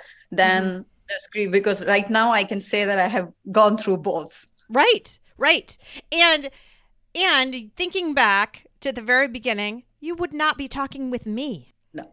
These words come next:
Speaker 2: You're talking with me now. And,
Speaker 1: Yes.
Speaker 2: and that's what I said to Bonnie, our old nanny. I said, "Well,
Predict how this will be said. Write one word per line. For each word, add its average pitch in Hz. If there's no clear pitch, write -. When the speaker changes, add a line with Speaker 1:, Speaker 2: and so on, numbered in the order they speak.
Speaker 2:
You're 277
talking 254
with 190
me 190
now. 165
And, 262
Speaker 1:
Yes. -
Speaker 2:
and 269
that's 359
what 339
I 247
said 330
to 226
Bonnie, 220
our 196
old 202
nanny. 214
I 196
said, 180
"Well, 240